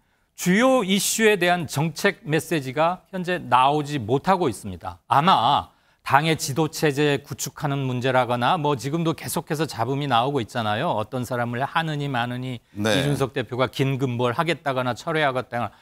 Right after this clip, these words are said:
Speaker 1: 아무튼 체제를 잡아가는 과정에서 진통이 끊이지 않고 있기 때문에 정책 메시지를 낼 내부 단계가 아닐 걸로 보여집니다만 유권자들 입장에서는 도대체 뭘 어떻게 하겠다는 그 상품을 좀 구체적으로 봐야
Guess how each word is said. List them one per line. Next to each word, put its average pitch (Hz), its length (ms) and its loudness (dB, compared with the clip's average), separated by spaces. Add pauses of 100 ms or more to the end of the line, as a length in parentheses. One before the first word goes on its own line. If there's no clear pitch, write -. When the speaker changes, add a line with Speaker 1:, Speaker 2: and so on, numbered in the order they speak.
(160)
Speaker 1:
아무튼 175 380 2 (380)
체제를 247 480 2
잡아가는 175 520 2
과정에서 147 380 0
진통이 151 500 -2
끊이지 233 320 0
않고 175 220 0
있기 123 160 -8
때문에 117 540 -2
정책 180 520 0
메시지를 165 640 0
낼 156 480 0 (200)
내부 160 400 2
단계가 139 600 2
아닐 165 320 2
걸로 156 280 2
보여집니다만 113 1040 0 (480)
유권자들 214 560 4
입장에서는 135 760 -2 (340)
도대체 214 400 4
뭘 160 400 4
어떻게 233 460 2
하겠다는 202 640 2
그 160 80 -2
상품을 269 540 -2
좀 208 160 0
구체적으로 214 580 0
봐야 127 720 4